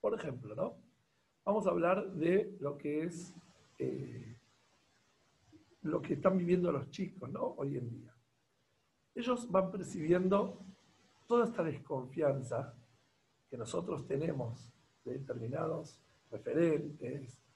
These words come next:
directores, maestros, maestras, etcétera, y se sienten muy desorientados. A ver, vamos a ponernos en la cabeza de un chico, ¿no?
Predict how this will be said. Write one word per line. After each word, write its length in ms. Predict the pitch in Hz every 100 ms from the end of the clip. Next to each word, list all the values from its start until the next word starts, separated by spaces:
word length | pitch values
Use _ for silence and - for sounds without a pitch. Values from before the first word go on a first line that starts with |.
| _ -
directores, 840 | 135 113 - 185 175 156 - 117
maestros, 580 | - 135 185 156 - 117
maestras, 760 | 120 139 180 180 - - 120 -
etcétera, 600 | 117 151 127 117 110 180 - _ _ _ _ _ _ -
y 60 | 147
se 100 | 170
sienten 640 | 226 214 220 226 233 -
muy 340 | 175 170 185 185
desorientados. 760 | 180 180 170 156 135 120 - _ _ _ _ _ _ _ _ _ _ _ _ _ _ _ _ _ -
A 100 | 180
ver, 160 | 175
vamos 220 | 180 214
a 60 | 214
ponernos 260 | 190 202 190
en 60 |
la 80 | 139
cabeza 280 | - 151 151
de 60 |
un 80 | 135
chico, 400 | - 113 - - - _ _ _ _ _ _ _
¿no? 320 | 139 214 -